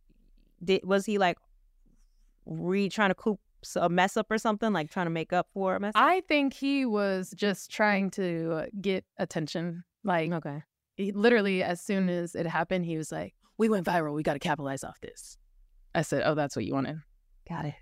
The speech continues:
Speaker 1: Oh, shit. Yeah.
Speaker 2: Yeah. So it was like that, like,
Speaker 1: Mm-hmm.
Speaker 2: you know, and then it was like the next year, everybody was like, "When's the date?" And I was like, I, I can't even envision myself setting one. So
Speaker 1: Wow.
Speaker 2: it was very much the beginning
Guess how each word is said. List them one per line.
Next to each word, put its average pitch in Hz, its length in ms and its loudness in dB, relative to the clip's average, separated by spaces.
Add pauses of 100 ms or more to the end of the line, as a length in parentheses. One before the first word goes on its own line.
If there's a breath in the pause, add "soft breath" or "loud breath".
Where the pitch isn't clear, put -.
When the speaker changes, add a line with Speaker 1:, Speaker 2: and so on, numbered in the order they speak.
(320)
Speaker 1:
Oh, 160 380 0
shit. - 480 -6
Yeah. 139 380 -2
Speaker 2:
Yeah. 143 320 -4 (320)
So 233 180 4
it - 20 6
was 240 120 4
like 185 200 2
that, 139 320 -2
like, 160 240 -2
Speaker 1:
Mm-hmm. 170 80 0
Speaker 2:
you 208 80 4
know, 196 300 4
and 190 100 2
then 180 140 0
it 165 140 -4
was 160 180 -6
like 151 400 -4
the 175 100 -4
next 165 320 -4
year, 160 240 0
everybody 160 240 -4
was 170 100 -6
like, - 180 -4
"When's 480 240 4
the 381 80 0
date?" 440 300 2
And 202 100 0
I 196 80 4
was 190 120 -2
like, 160 220 -2 (760)
I, 175 340 0 (260)
I 180 120 -2 (100)
can't 180 260 -2
even 156 240 0
envision 151 480 -4
myself 143 480 -4 (360)
setting 143 400 2
one. 165 320 -10
So 156 340 2
Speaker 1:
Wow. 147 420 -2
Speaker 2:
it 160 160 -2
was 156 140 -8
very 165 180 6
much 160 220 -2
the - 80 -14
beginning 165 420 -6